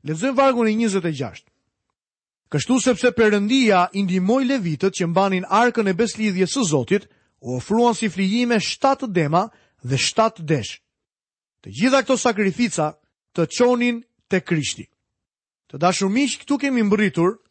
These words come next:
në fundin e emisionit të sotëm. Lutem që përmes këtij studimi, Perëndia të hedh dritë në kuptimin tuaj për ecjen tuaj me Perëndin.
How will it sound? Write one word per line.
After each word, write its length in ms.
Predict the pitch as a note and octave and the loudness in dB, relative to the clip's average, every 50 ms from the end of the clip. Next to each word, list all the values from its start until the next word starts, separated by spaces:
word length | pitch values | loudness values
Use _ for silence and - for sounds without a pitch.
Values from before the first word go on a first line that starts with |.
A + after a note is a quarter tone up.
| _ | _
në 160 | - C#3+ D3 | -12 -10 -10
fundin 560 | - - - A#3+ C4 C4 A#3+ B3 B3+ C4 A3 - | -8 -4 0 0 2 2 2 2 0 0 -2 -2
e 160 | - F#3+ F#3+ | 0 0 0
emisionit 640 | F3 E3 C#3+ - - A3 A3+ A3 G#3+ G#3+ G#3 - _ _ | 0 -2 -4 -4 -2 0 0 2 0 -2 -4 -8 _ _
të 160 | - - G3+ | -4 -2 -2
sotëm. 280 | - - D#3 B2 F#2+ F#2+ _ _ _ _ _ _ _ _ _ _ _ _ _ _ _ _ _ _ _ - E3+ F#3 | 0 0 -2 -4 -6 -12 _ _ _ _ _ _ _ _ _ _ _ _ _ _ _ _ _ _ _ -2 2 2
Lutem 320 | C4+ D4 - C#4+ C4 - | 2 4 2 0 -2 0
që 240 | - A#3+ A3+ G#3+ G#3 - _ _ _ - | 2 2 2 2 0 -4 _ _ _ 0
përmes 400 | F#3+ F#3 F#3 G#3 G#3+ G3+ - - _ _ _ - | 0 2 4 4 2 2 0 -6 _ _ _ -18
këtij 240 | - - C4+ D4 - | -8 -2 0 0 0
studimi, 460 | - - B3+ F#3+ E3 D#3 A#2 F#2+ E2+ _ _ _ _ _ _ _ _ _ _ | 0 -2 -4 -2 -2 -6 -6 -8 -14 _ _ _ _ _ _ _ _ _ _
Perëndia 560 | - D#3+ D3+ D3 D3 D3+ D#3+ G3+ A3+ A#3 A3+ A3 | -4 -2 -2 -2 -2 -2 0 2 2 2 2 2
të 80 | G#3+ | 2
hedh 300 | F#3+ G3 F#3+ F3+ D#3+ C#3 C3+ | 4 4 4 2 0 -2 -2
dritë 400 | D3+ G3+ C4 C4+ - - - _ - | 0 2 2 0 0 -4 -20 _ -10
në 160 | E3+ E3 F#3+ | -4 -4 -4
kuptimin 560 | F3+ - F3+ - _ - B3 C4+ C4+ C4 B3+ A3 | 0 -2 -2 -2 _ -2 -2 -2 0 -2 -2 -2
tuaj 380 | - B3 A3 F3+ D3 C#3 C#3 D3+ - _ _ _ _ - | 0 2 4 4 4 2 0 -2 -6 _ _ _ _ -2
për 160 | E3 E3 - | -2 -2 0
ecjen 400 | F#3+ A3+ B3+ B3 - A#3+ A#3 G#3+ | 0 0 0 0 -2 -4 -4 -4
tuaj 360 | - - C4 C4 B3+ B3 A#3 A3+ | -2 -2 -2 0 0 0 0 0
me 80 | A3 A3 | 0 0
Perëndin. 480 | - G3+ F#3 E3+ D#3 C#3 C3 A#2 G2+ | 0 0 0 0 -2 -4 -8 -10 -12